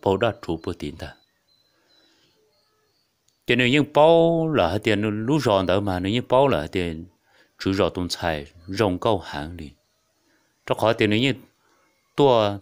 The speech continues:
thật thà lông câu rồi búa, cho nên như bỏ, hai tiền chữ rõ tôn xài nó rộng câu hàng. Cho nên thì cho nên tua nó cho một chẳng nó bố, tỷ lú mong chua với tỷ ú tỷ. Cho nên muốn đá ba chẳng, rọc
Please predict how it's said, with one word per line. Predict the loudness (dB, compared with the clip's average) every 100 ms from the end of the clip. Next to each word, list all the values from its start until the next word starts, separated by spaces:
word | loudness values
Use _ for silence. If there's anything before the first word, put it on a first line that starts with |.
| _ _ _
thật | -10 -8
thà | -10
lông | -10 -6
câu | -2 -2
rồi | -2 -6
búa, | -4 -4 -6 -14 _ _ _ _ -4
cho | -2
nên | -2
như | -4 -2
bỏ, | -2 -2 -6 _ _ _ _ _ _
hai | -8
tiền | -4 -4
chữ | -4
rõ | -4 -4
tôn | -6 -8
xài | -8
nó | -6
rộng | -6 -8
câu | -6 -6
hàng. | -8 -16 -18 _ _ _ _ _ _ _ _ _ _ _ _ _ _ _
Cho | 0
nên | 2
thì | 0
cho | 0 0
nên | 0 2
tua | 2 2
nó | 0
cho | 0
một | -2 -4
chẳng | -4 -2 -2
nó | -4
bố, | -2 -2 -2 -4 -6 -8 -10 -8
tỷ | -6 -2
lú | -4
mong | -4 -8 -4
chua | -2 -2
với | -6
tỷ | -10 -10
ú | -10 -10
tỷ. | -10 -10 -14 _ _ _ _ _ _ _ _ _ _ _ _ _ _ _ _ _ _
Cho | -2
nên | 0 0
muốn | -2 -2
đá | 0 0
ba | 0 0 0
chẳng, | -2 -2 -4 -8 -20 _ _ _ -4
rọc | 0 0